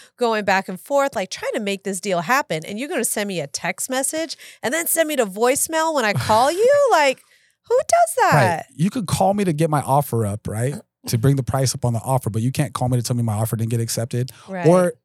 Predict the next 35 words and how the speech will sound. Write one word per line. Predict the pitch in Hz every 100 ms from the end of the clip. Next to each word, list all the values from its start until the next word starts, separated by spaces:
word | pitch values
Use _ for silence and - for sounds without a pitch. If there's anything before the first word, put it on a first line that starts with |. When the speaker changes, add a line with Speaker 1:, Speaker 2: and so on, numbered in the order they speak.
| _ -
Speaker 2:
give | 127
me | 151
an | 143
explanation | 143 - 120 120 120 131
of |
what, | 123 -
what | 120 123
happened, | 127 - 135 139
like, | 107 -
the, | 110
that | - 117 -
common | 123 123 120
courtesy, | 123 123 - 135
you | 139
know? | 143 156 156 180
Speaker 1:
Yes. | 180 170 170 160 156 - - - -
Speaker 2:
So, | -
yeah, | 160 160 139 120
Speaker 1:
Mm. | 104 - -
Speaker 2:
I'm | 139 160
a | 147 123 113 - - - - _ _ _ _ _ _ _ -
an |
ele-, | 117 127 87 -
I'm | 131
like | 127
an | 120
elephant | 113 107 98
over | 98 95
here. | 92 92 98
I | 107
got | 107
the | 104
steel | - 107 104
trap. | - 101 90
I'm, | 110